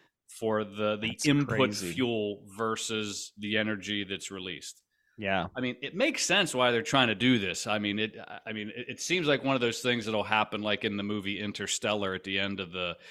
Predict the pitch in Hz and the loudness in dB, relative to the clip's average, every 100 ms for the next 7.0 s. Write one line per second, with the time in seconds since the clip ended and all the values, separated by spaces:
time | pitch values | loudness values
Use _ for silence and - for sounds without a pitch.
0 | - 113 - 110 110 107 95 98 110 92 | -12 -10 0 2 2 2 -2 -2 -2 -2
1 | 90 80 87 87 104 - 104 - 98 - | -6 -4 -4 -4 -6 -8 -8 -4 -6 -4
2 | 123 117 165 139 117 101 107 101 101 92 | -6 0 4 4 4 4 4 4 0 -2
3 | 95 95 90 90 87 92 90 - 98 87 | -2 -2 -2 -4 -4 -2 -4 -4 -6 -4
4 | 85 90 - 95 90 82 85 - 76 73 | -6 -8 -8 -8 -10 -10 -10 -10 -10 -14
5 | 73 67 69 403 339 330 302 294 320 262 | -14 -16 -2 0 2 0 0 2 2 2
6 | 302 - - - 202 170 175 214 311 | 0 -4 0 6 10 12 12 10 6